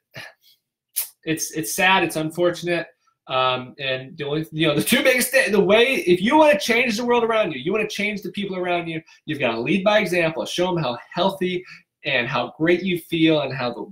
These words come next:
weight's falling off on a healthy, whole food, plant-based vegan diet, and then just love 'em. And those are the, those are the two ways. I hope that helps. Um,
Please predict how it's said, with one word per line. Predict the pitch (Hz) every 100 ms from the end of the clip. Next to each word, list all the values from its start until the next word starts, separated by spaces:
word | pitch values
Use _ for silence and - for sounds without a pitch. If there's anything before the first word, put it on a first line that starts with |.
| -
weight's | 170 165 -
falling | 170 160 151
off | 151 147 147
on | 120 117
a | 117
healthy, | 147 143
whole | 139 135
food, | 135 131
plant-based | 131 127 123 -
vegan | 131 123 117
diet, | 113 113 - - - 170
and | 170
then | 196
just | 170 139
love | 120 120
'em. | 117 -
And | 127
those | 139 127
are | 127 127
the, |
those | 147 147
are | 143
the | 139
two | 131
ways. | 120 113 113 -
I | 127
hope | 131 127
that | 117 117
helps. | 120 117 - - - - - -
Um, | 160 165 160 156